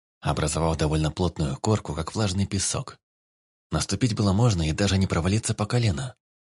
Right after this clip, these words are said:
Уже радовало. Машина точно пойдёт в перекраску. Вчерашний ураган в буквальном смысле содрал огромные участки краски и грунтовки, причём с обеих сторон.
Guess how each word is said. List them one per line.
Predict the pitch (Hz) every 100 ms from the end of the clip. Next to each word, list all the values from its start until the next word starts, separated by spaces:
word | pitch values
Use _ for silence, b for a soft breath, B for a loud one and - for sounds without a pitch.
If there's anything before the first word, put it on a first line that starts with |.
| -
Уже | 90 92 92
радовало. | 78 82 73 69 - - _ _ _ _ _ _
Машина | - - 131 143 127
точно | - 110 - 107
пойдёт | 98 90 85 -
в |
перекраску. | 87 95 - 85 - - 139 - _ _ _ _
Вчерашний | - 87 113 104 101
ураган | - 160 156 107
в | 80
буквальном | 165 - 127 117 92
смысле | - 113 101
содрал | - 95 113
огромные | 98 85 123 120 117 -
участки | 104 107 107 104
краски | - 123 110 101
и | 95
грунтовки, | - 107 110 - 127 120 _ _ -
причём | 90 98 95
с | -
обеих | 90 98 107 90
сторон. | - 104 90 69